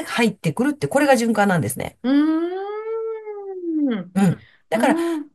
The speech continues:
Speaker 1: 仕事で支払いしなきゃいけないって、でもそれはやってもらったことに対してありがとうのお金を払ってる。
Speaker 2: うん。
Speaker 1: でもそれをやり続けると、今度違うとこからまた仕事お願いしますって入ってくるって感じなんですよ。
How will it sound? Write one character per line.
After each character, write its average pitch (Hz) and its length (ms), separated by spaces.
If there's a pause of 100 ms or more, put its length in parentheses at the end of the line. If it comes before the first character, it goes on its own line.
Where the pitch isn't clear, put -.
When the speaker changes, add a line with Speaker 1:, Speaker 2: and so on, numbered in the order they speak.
(140)
Speaker 1:
仕 - 180
事 349 240
で 330 100
支 294 140
払 320 300
い - 20
し 311 100
な 320 100
き 320 140
ゃ 220 40
い 208 60
け 233 120
な 240 80
い 214 60
っ - 20
て、 185 80
で - 80
も 277 80
そ 285 140
れ 320 100
は 320 120
や 214 120
っ 214 80
て - 100
も 359 140
ら 392 80
っ 392 60
た 381 100
こ 392 120
と 392 120
に 277 140
対 196 220
し - 100
て 220 180
あ - 120
り 226 120
が 196 160
と 151 160
う - 20
の 135 140
お - 20
金 135 240
を 135 60
払 139 220
っ 135 100
て - 160
る。 139 260
Speaker 2:
う 190 180
ん。 - 20
Speaker 1:
で 370 80
も 320 100
そ 339 140
れ 359 120
を 349 100
や 320 140
り 330 160
続 330 260
け 330 120
る 269 80
と、 214 120
今 330 200
度 247 60
違 277 260
う 311 80
と 330 80
こ 311 60
か 214 80
ら 180 80
ま 190 100
た 208 80
仕 214 140
事 220 220
お 208 60
願 208 180
い 214 40
し 208 100
ま 202 140
す - 60
っ - 20
て - 60
入 202 220
っ 185 40
て 143 100
く - 100
る 175 60
っ - 40
て - 80
感 139 160
じ 143 80
な 147 100
ん - 60
で - 60
す - 60
よ。 - 100